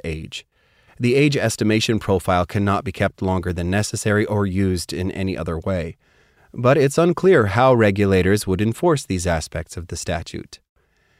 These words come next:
The A D C A does not include a carve-out stipulating that if a site or app affords a high level of data protections, e g it doesn't sell user data, doesn't use targeted ads, it doesn't need an age estimation mechanism at all.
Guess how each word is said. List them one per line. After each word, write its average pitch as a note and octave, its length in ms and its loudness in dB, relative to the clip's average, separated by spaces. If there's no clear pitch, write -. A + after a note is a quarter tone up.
The C#3 140 4
A E3+ 140 4
D A3+ 100 4
C D3 260 2
A B2+ 140 6
does A2 180 2
not A2+ 200 2
include G#2+ 420 0
a - 100 -2
carve-out F#2+ 680 0
stipulating G2 720 0
that F#2+ 200 -2
if A2 200 -4
a G#2 40 -4
site A2+ 380 0
or A2 260 0
app F#2+ 300 -2
affords G2+ 420 -4
a F#2+ 60 -4
high G#2 140 2
level G2+ 280 0
of G2 120 -2
data F#2 240 -2
protections, G2+ 880 -8
e E2+ 180 -8
g F2 300 -4
it F2 100 -4
doesn't F2+ 380 -4
sell F#2 280 -2
user F#2 320 -2
data, F2+ 400 0
doesn't F2 360 -6
use G2 200 -4
targeted G2 460 -2
ads, F2 380 -2
it A#2 100 2
doesn't A#2+ 340 0
need A#2 200 2
an G#2 180 -2
age G#2 220 -2
estimation F2+ 640 -6
mechanism D#2+ 480 -6
at D#2+ 100 -6
all. - 300 -8